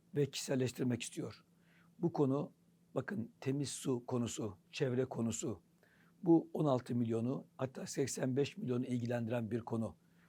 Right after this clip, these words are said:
Bu teknik bir konu. Bu siyasal bir konu değil. Bu teknik bir konu. Teknik konulara teknik cevaplar verilmesi gerekir. Şunu ifade edeyim.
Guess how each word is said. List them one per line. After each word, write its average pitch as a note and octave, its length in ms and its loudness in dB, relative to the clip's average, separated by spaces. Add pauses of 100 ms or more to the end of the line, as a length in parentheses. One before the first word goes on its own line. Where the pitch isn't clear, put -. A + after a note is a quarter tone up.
(140)
Bu F3+ 220 0
teknik - 440 -4
bir A#3 80 -8
konu. A2 340 -6 (600)
Bu D3+ 180 4
siyasal C#3+ 580 2
bir C#3 100 2
konu B2 320 2
değil. A#2 200 0 (160)
Bu E3 240 6 (120)
teknik - 460 -4
bir A2+ 100 -6
konu. C3+ 380 -2 (500)
Teknik D#3+ 380 -2
konulara B2+ 540 0
teknik - 380 -2
cevaplar D#3 580 -4 (200)
verilmesi B2 460 0
gerekir. A2 480 -2 (340)
Şunu F#3+ 220 -2
ifade B2 380 2
edeyim. C#3 280 -2